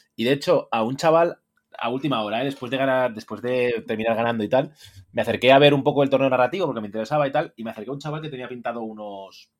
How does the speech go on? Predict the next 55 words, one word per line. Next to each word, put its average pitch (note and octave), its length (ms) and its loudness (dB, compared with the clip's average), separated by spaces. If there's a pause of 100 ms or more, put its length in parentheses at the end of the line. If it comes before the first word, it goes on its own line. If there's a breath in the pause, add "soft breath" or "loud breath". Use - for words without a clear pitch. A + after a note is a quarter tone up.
(220)
unos A2+ 220 -16
Scions, E3 440 -8
y - 20 -20
me F2 80 -20
gusta F#2 240 -20
mucho F#2+ 160 -20
la F#2 60 -14
Guardia F#2+ 140 -14
Imperial. - 260 -8 (440 soft breath)
Y G#2+ 60 -10
le A2 60 -2
dije, A#2+ 160 -2
"Oh, A3+ 120 2
tal, C4+ 180 -4
qué G#3 80 -8
guapos G#3+ 260 -8
están, F#3 220 -6
no D3+ 60 -8
sé C#3 100 -12
qué, E3+ 160 -8
tus B2+ 140 -12
Scions, E3+ 320 -6
tal, G3 140 -8
no C3 60 -16
sé A2+ 100 -20
qué". G#2 460 -6
Eh, F2+ 60 -12
me G#2+ 80 -12
dijo, C3 140 -8
"Ah, A#3 100 -6
tal, A3 140 -12
pues D#3 100 -16
muchas G#3 200 -16
gracias, G3+ 260 -12
a B2+ 40 -10
ver C#3 100 -10
si F3+ 140 -14
tal". D3 200 -6 (500 soft breath)
Y B2 120 2
me B2+ 100 2
escribió A#2+ 420 2
luego G#3+ 220 4
por G3+ 160 -2
Discord, G3+ 520 -6
al A2 240 -4
día C3+ 160 0
siguiente, D#3 340 -4
no, D#3 140 -2
al, G#2+ 80 -6 (360)
a G#2+ 80 -4
los G#2 120 -2
dos A#2 100 2
o - 20 -4
tres C3+ 160 0
días, D3+ 380 2